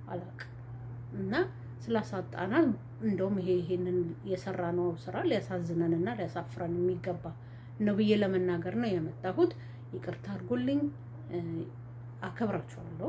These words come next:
ሁላችሁንም ዩቲዩበሮች አከብራለሁኝ። ግን አንዳንዴ የምንናገረው ነገር ነግበኔ፣ እኔስ ምን እያረኩ ነው?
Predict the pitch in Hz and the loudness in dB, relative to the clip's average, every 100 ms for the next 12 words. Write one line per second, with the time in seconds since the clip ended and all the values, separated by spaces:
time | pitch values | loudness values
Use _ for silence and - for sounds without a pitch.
0 | 381 277 196 151 - - 170 320 339 - | -4 -2 -2 -2 -8 -6 2 4 4 2
1 | 175 160 302 427 - - - - - - | -4 -2 0 0 -4 -10 -12 -14 -12 -10
2 | 220 190 - 196 170 156 156 175 - 339 | -2 -2 0 -2 0 -2 -4 -6 2 4
3 | - 196 226 302 - 180 170 175 180 277 | 6 6 6 4 4 -2 0 -2 0 0
4 | 190 170 165 170 - 180 165 170 233 415 | 2 2 2 0 -4 -6 -2 0 0 2
5 | 349 214 185 165 160 160 156 143 - - | 4 4 2 -2 -4 -4 -6 -10 -12 -14
6 | - - - - - - - - - 233 | -14 -14 -14 -14 -14 -14 -14 -14 0 6
7 | 233 180 - 208 196 190 185 180 - - | 6 4 0 2 2 2 2 0 -4 -6
8 | 175 160 | -2 -2